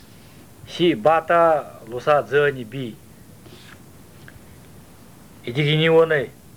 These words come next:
сабзанкалами би. Би талунгусизами утава. Си ами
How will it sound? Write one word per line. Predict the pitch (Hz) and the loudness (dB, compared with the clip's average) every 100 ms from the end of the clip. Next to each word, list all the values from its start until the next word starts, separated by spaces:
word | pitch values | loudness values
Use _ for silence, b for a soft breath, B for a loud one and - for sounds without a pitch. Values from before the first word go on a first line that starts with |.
| - | -10
сабзанкалами | - 117 120 123 127 120 113 | -6 -4 -2 -2 0 0 -2
би. | 107 101 - - - - - - - - - - B B B B B B B - - | -8 -14 -18 -20 -20 -20 -20 -20 -20 -20 -20 -20 B B B B B B B -20 -8
Би | - 160 156 147 123 | 0 2 2 0 0
талунгусизами | 147 156 160 143 151 160 160 139 - - - | 0 0 -2 -4 0 0 0 -4 -8 -18 -20
утава. | - 117 107 92 - - - - B B B B B B - | -6 -4 -4 -8 -18 -20 -20 -20 B B B B B B -14
Си | - | 0
ами | 160 147 165 170 151 | 2 2 0 -6 -8